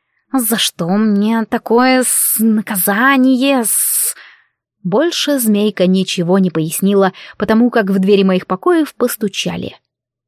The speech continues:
«Айна Сяин, ваш ужин!» «Входи», автоматически ответила я, даже не глядя в сторону дверей. На пороге застыла служанка, одетая так же, как и помощница Калфы в прошлый раз. Может, даже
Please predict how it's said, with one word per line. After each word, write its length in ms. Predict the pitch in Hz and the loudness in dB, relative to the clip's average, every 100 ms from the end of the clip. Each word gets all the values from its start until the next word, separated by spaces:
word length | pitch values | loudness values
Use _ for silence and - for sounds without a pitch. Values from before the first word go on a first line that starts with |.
| _ - | _ 0
«Айна 580 | 254 226 214 226 240 | 4 4 4 4 2
Сяин, 720 | 247 - 247 233 240 269 208 175 _ _ - | 2 2 4 4 4 4 2 -2 _ _ -2
ваш 540 | 190 214 262 330 - - | 2 4 4 2 -4 0
ужин!» 640 | 311 277 254 233 285 269 - _ _ _ _ _ _ _ | 2 4 4 2 2 2 -2 _ _ _ _ _ _ _
«Входи», 540 | - - 233 214 220 - _ | -8 -2 0 0 0 -4 _
автоматически 720 | 190 214 202 202 196 - 208 | -4 0 0 0 -2 -2 0
ответила 380 | 185 185 185 180 | 0 0 0 0
я, 260 | 185 277 | 2 0
даже 240 | 214 208 220 | 2 2 2
не 120 | 214 | 2
глядя 320 | 196 233 220 | 2 2 2
в 40 | 208 | 0
сторону 380 | - 214 214 208 | 0 2 2 2
дверей. 500 | 190 185 147 - _ _ _ - | 0 0 -2 -8 _ _ _ -6
На 120 | 180 | -2
пороге 400 | 180 180 262 311 | 0 2 2 2
застыла 440 | 311 285 240 254 | 0 -2 0 0
служанка, 560 | 285 311 269 233 220 214 | 0 -2 0 0 0 0
одетая 400 | 196 214 214 202 | 2 0 0 0
так 200 | 226 226 | 0 -2
же, 180 | 202 196 - - | -2 -2 -8 -8
как 220 | - 233 | -6 -2
и 40 | 214 | -2
помощница 680 | - 202 220 - 233 - 233 | 2 2 2 0 -2 -2 -2
Калфы 360 | 277 285 - | -2 -2 -2
в 80 | 202 | -4
прошлый 340 | 185 180 208 | -4 -2 0
раз. 300 | 196 - - - _ _ _ _ | 0 -2 -8 -14 _ _ _ _
Может, 280 | 226 247 233 | 0 2 2
даже 340 | 214 220 226 | 2 2 2